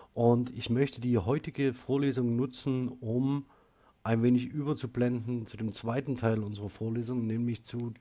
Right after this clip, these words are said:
den Herausforderungen für die Wissenschaft. Das Ganze hat sich in den letzten Wochen schon dadurch angedeutet, dass ich,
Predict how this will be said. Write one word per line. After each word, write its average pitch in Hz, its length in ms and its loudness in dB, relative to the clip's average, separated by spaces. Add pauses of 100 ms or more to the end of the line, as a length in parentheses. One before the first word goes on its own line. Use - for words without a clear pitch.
(120)
den 113 220 2
Herausforderungen 113 1000 0
für 117 180 -2
die 110 160 0
Wissenschaft. - 640 -8 (840)
Das 104 140 -4
Ganze 165 260 4
hat 160 160 4
sich 147 100 -4
in 143 60 0
den 139 100 4
letzten 131 380 0
Wochen 156 540 0
schon 139 400 -2
dadurch 135 340 0
angedeutet, 131 720 -4
dass 120 160 -2
ich, - 300 -10